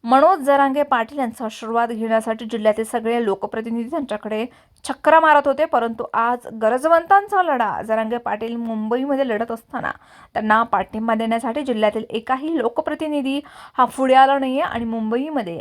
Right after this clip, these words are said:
आझाद मैदानावर जाऊन मराठा आरक्षणाच्या मागणीला आपला पाठिंबा दर्शवण्यासाठी हजेरी लावा, अन्यथा तुमचा मराठा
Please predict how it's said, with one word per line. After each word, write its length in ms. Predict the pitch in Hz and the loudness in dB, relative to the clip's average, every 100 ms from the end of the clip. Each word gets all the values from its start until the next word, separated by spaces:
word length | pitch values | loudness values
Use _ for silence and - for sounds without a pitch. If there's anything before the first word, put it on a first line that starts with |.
| - | -2
आझाद 360 | 226 226 311 | 0 4 2
मैदानावर 420 | 330 285 254 247 240 | 2 0 2 0 0
जाऊन 280 | 226 220 | -2 -2
मराठा 340 | 240 220 226 233 | -2 -2 -2 -2
आरक्षणाच्या 540 | 220 220 233 220 247 | -4 -4 -10 -10 -6
मागणीला 360 | 208 202 208 214 | -2 -2 -2 -4
आपला 200 | 214 220 | 0 -2
पाठिंबा 640 | - 196 - 214 208 208 | 0 -2 -2 -8 -2 -2
दर्शवण्यासाठी 680 | 196 180 - 208 202 202 - 208 | -2 -8 -10 -10 -8 -10 -8 -4
हजेरी 300 | 202 247 285 | 0 2 4
लावा, 260 | 262 247 - - - - | 4 4 -2 -14 -20 -6
अन्यथा 320 | 269 285 370 381 | -2 0 4 2
तुमचा 400 | 339 285 294 285 | 2 0 2 2
मराठा 500 | 247 240 240 247 | 2 0 2 0